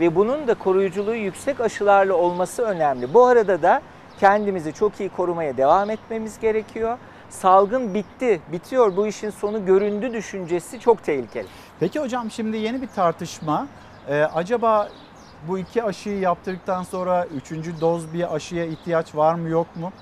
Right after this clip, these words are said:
Speaker 2: Ne dersiniz?
Speaker 1: Bu konuda biraz daha bilgi birikimine ihtiyaç var. Şöyle düşünün, dünyada covid aşıları Aralık ayından itibaren yapılmaya başlandı ve biz aslında yaklaşık olarak yedi aylık bir süreçte bu aşılamaları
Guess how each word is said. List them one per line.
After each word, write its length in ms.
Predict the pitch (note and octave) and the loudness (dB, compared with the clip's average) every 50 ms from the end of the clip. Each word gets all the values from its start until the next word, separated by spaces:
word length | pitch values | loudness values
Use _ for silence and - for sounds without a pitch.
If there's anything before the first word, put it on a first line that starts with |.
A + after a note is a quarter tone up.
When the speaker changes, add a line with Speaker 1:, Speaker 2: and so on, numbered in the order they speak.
| - | -8
Speaker 2:
Ne 120 | F#3+ B3+ D4 | -6 -4 -4
dersiniz? 440 | D#4+ C#4+ G#3+ - - F3 G#3 C#4 - - - - - - - - - - - - - - - - - - - - | -4 -6 -6 -8 -10 -12 -12 -12 -14 -16 -20 -20 -20 -20 -20 -20 -20 -20 -20 -20 -20 -20 -20 -20 -20 -20 -14 -8
Speaker 1:
Bu 140 | E3+ C4+ C4+ | -6 -6 -4
konuda 500 | - D#4 D#4 D#4 D4+ C4 G3 G#3+ G#3 G3+ G#3+ - - - E3 E3+ | -2 -2 -2 -2 -2 0 2 2 2 2 0 -8 -10 -14 -10 -4
biraz 360 | G#3 C4 C#4+ B3+ A#3 A3 F#3+ F#3+ | 0 4 4 6 4 4 4 2
daha 260 | G#3+ G#3+ A#3 G3+ G3 | 2 4 2 2 0
bilgi 320 | G#3 G#3 G#3 F#3+ A3 F3+ | -2 -2 -2 -2 -2 -2
birikimine 500 | G3+ F#3+ F#3 - - G3 E3+ F3 F#3 F3 | 0 -2 -2 -4 -6 -8 -6 -6 -6 -6
ihtiyaç 520 | D3+ C#3 - - C#3 A#2+ A#2+ - - - A#2 | -8 -8 -4 0 0 0 0 -2 -6 -12 -12
var. 140 | A#2 A2 - - - - - - - - G3+ F#3+ | -12 -12 -14 -20 -20 -20 -20 -20 -20 -18 -18 -18
Şöyle 360 | - - - C4+ C#4 C4+ B3 F#3 | -10 -4 0 0 0 0 0 -4
düşünün, 400 | F3+ - - F3+ E3+ G3 B3 D#4+ - - - - - - - - - F3+ | -6 -8 -8 -10 -8 -10 -10 -12 -16 -20 -20 -20 -20 -20 -20 -16 -10 -6
dünyada 600 | G#3 A#3+ B3+ B3+ B3+ A#3 A3 F#3 F3+ G3 A3+ - - | -4 -2 2 6 6 6 6 6 4 -2 -4 -2 2
covid 260 | A#3+ A#3+ A#3+ A3+ - | 4 4 4 2 -2
aşıları 440 | G3+ F3+ - - - D#3+ E3+ G3 C#4 | -4 -6 -6 -6 -4 -4 -2 0 2
Aralık 340 | D4 D4 D4 C#4 C4 - - | 4 6 6 4 4 4 2
ayından 260 | A3+ G3+ F#3 F3+ E3 | 2 2 2 0 -2
itibaren 500 | D#3 C#3 - D#3+ C3+ C#3+ C#3 C#3 C3+ C3 | -4 -6 -4 2 4 6 6 6 6 2
yapılmaya 540 | C3 B2+ B2+ B2 - C#3 B2 B2 A#2+ A#2+ A#2 | 2 0 -2 -4 -4 -8 -4 -2 -2 0 0
başlandı 460 | A#2 A#2 A2 - - B2+ A#2 A#2 C#3+ | 0 -2 -2 -2 -4 -4 -4 -2 -2
ve 180 | F3+ F#3+ E3 E3 | -2 -2 -2 -4
biz 140 | A#3 A#3 C#4 | -2 2 4
aslında 680 | B3+ A#3+ G#3 - - - F3+ D3 C#3 D#3 G3 C4 F#4 - - - - - - - - - - - | 4 4 2 0 -10 -12 -8 -4 -2 -2 -2 -2 -6 -12 -20 -20 -20 -20 -20 -20 -20 -8 2 6
yaklaşık 540 | G3 A3 A3+ - - A#3+ - - B3+ - | 8 8 8 6 0 -4 -4 -4 -2 0
olarak 360 | A3+ G#3 F#3+ F#3 G#3+ A3 F#3+ E3+ | 2 4 6 4 4 4 2 0
yedi 280 | F3+ G3 G#3+ G#3 C#4+ | 0 2 4 6 6
aylık 440 | C4+ B3+ A#3 A3 A3 B3 A#3+ - - | 8 8 6 6 4 0 -6 -8 -8
bir 100 | B3 A#3 | -8 -8
süreçte 640 | - - - A#3 A3 A#3 A#3 A3+ - - C4+ B3+ G#3 | -8 -8 -4 2 2 2 2 2 -4 -6 -4 0 2
bu 160 | A3+ G3 - | 2 2 2
aşılamaları 800 | F3 - - F#3 E3+ E3+ E3 E3 E3 D#3+ D#3+ D#3 D3+ D#3+ D#3 | 0 0 0 2 4 4 4 4 2 4 4 4 4 4 2